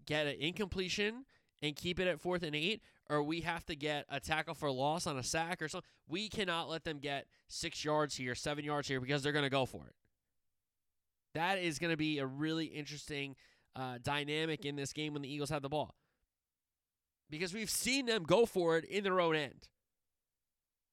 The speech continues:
Will he do it in the Super Bowl? Will he do it in the Super Bowl? The biggest game.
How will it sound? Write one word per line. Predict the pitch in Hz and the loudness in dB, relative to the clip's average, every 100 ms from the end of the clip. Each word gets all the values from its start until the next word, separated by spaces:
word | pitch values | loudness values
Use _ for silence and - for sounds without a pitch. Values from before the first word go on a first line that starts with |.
| _ _ _ _ _ _ _ _ _ _ - | _ _ _ _ _ _ _ _ _ _ -6
Will | 131 | -4
he | 131 | 0
do | 147 | 0
it | 147 | 0
in | |
the | 135 | 0
Super | 160 135 | -4 -6
Bowl? | 80 - - _ _ _ _ _ _ _ _ _ _ _ _ _ | -10 -14 -20 _ _ _ _ _ _ _ _ _ _ _ _ _
Will | 123 127 | -8 -8
he | 117 | -10
do | - 143 | -8 -6
it | 151 110 | -4 -6
in | 131 | -10
the | 123 | -8
Super | - - | -8 -8
Bowl? | 98 - - - _ _ _ _ _ _ _ _ _ _ _ _ _ _ - | -12 -14 -18 -20 _ _ _ _ _ _ _ _ _ _ _ _ _ _ -14
The | |
biggest | 117 120 117 110 | -6 -4 -4 -8
game. | - 71 | -14 -20